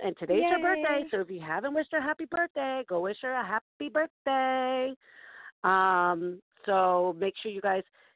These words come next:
Speaker 1: save the date for that. I'm gonna actually pop up, um, a quick just promo for anybody who missed it that Jessica will be on Monday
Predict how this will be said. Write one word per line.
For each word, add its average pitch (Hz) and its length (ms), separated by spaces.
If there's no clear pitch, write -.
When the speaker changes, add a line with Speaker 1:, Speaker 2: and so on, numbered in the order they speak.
Speaker 1:
save 202 160
the 196 80
date 226 260
for 262 80
that. 247 280
I'm 247 120
gonna 170 200
actually 165 420
pop 208 260
up, 202 220
um, 175 400
a 170 140
quick 214 260
just - 300
promo 220 340
for 180 120
anybody 170 380
who 151 180
missed 185 360
it 240 200
that 151 160
Jessica 160 300
will 139 180
be 147 220
on 233 420
Monday 269 840